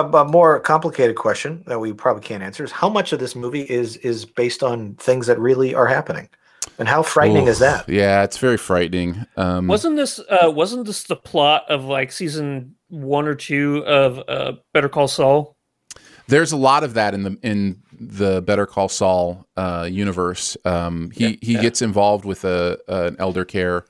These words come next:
Speaker 2: I think on that, if you watch Better Call Saul, I think that's probably a more accurate idea of the level of this. This is an over-exaggerated, I hope,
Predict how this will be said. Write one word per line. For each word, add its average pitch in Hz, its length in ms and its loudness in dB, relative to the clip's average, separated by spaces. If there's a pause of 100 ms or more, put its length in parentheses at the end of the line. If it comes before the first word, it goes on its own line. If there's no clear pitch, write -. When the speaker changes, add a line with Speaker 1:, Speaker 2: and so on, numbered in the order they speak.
(480)
Speaker 2:
I 160 80 4
think 226 320 -2
on 151 220 2
that, 160 240 0
if 160 140 -2
you 208 80 -4
watch 240 200 2
Better 180 180 0
Call 143 180 0
Saul, 160 240 0
I 143 40 -2
think 185 160 -6
that's - 140 -2
probably 123 600 0
a 117 100 0
more 123 600 2
accurate 110 680 0
idea 101 720 0
of 92 260 -2
the 92 80 -4
level 87 380 -2
of 82 120 -6
this. 73 220 -6
This 165 220 0
is 175 120 0
an 135 220 -2
over-exaggerated, 104 1300 0
I 95 140 2
hope, 92 340 -2